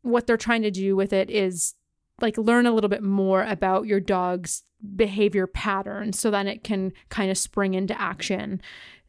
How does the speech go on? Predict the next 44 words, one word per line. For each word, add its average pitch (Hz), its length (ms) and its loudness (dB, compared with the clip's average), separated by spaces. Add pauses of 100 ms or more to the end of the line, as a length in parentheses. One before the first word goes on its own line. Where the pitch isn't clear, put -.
(140)
whether 214 220 4
that 196 200 0
be 196 120 -2
with 185 200 -2
soothing 196 580 0
music, 196 680 0 (260)
maybe 208 220 2
it's 196 120 2
a 220 60 -2
physical 202 480 0
interaction 190 840 0
when 190 100 0
it 190 140 -4
senses 196 440 -2
distress 180 760 -4 (360)
or 202 160 2
restlessness 185 880 -2
or 226 160 -2
the 190 100 0
desire 196 500 0
to - 140 -8
play. 185 480 -2 (540)
Again, 220 540 2
I 208 160 0
would 196 160 -2
think 208 180 -4
it 220 80 -6
would 196 180 -6
cause 202 400 2
my 220 160 4
dog 240 300 4
<laughs> - 20 0
stress, - 400 4
so - 300 4
I'm, 302 280 6
I'm 302 180 6
not 262 220 4
really 262 340 0
sure 233 260 2
how 220 120 2
this 214 200 0
would 190 140 -2
work, 220 320 2
but 196 240 0